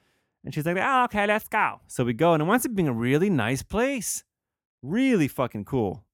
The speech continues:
I happen to love Irish pubs, and this one was a really nice one.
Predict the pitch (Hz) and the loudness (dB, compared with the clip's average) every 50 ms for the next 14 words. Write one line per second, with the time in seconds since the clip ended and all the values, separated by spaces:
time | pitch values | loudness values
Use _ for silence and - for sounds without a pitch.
0 | _ _ _ - - 214 247 226 208 208 190 - 165 131 - 123 117 123 123 123 | _ _ _ -4 0 0 2 2 4 2 0 0 -2 -4 -4 -2 2 6 6 6
1 | 120 110 92 90 - _ _ _ _ _ _ _ - - 117 113 104 92 - - | 6 6 2 -2 -10 _ _ _ _ _ _ _ -6 -2 0 0 0 -2 -4 -4
2 | - 107 95 82 90 - - _ _ _ _ _ - - 107 147 180 - - 220 | -2 -2 -2 -2 -4 -10 -14 _ _ _ _ _ -8 -4 0 0 0 0 0 0
3 | 190 151 135 113 117 104 98 104 117 131 131 127 117 110 104 104 104 98 - 92 | 0 2 0 0 -2 -4 -4 -2 -2 -2 0 -2 -2 -2 -4 -4 -6 -6 -8 -10
4 | 92 82 90 | -12 -12 -14